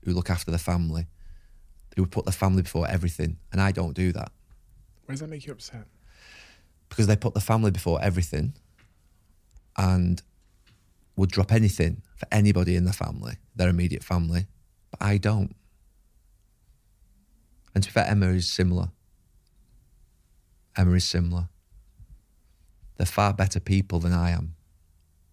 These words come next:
Speaker 1: I feel that, you know what I mean? I never tell them.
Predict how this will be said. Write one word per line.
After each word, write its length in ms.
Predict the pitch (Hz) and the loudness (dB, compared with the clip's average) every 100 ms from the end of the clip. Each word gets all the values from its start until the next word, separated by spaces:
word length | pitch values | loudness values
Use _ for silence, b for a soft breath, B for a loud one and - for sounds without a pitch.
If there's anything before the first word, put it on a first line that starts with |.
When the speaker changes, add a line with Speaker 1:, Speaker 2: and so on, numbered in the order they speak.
| _ - - _ _ | _ -20 -20 _ _
Speaker 1:
I 120 | 92 90 | -2 0
feel 300 | 101 98 90 | 2 4 2
that, 180 | 85 - | -2 -2
you 80 | 90 | 0
know 60 | |
what 60 | 90 | 4
I 140 | 90 | 4
mean? 100 | 87 | 2
I 60 | 87 | 2
never 200 | 92 90 | 2 2
tell 300 | - 92 87 | 0 -2 -2
them. 220 | 87 78 | -6 -8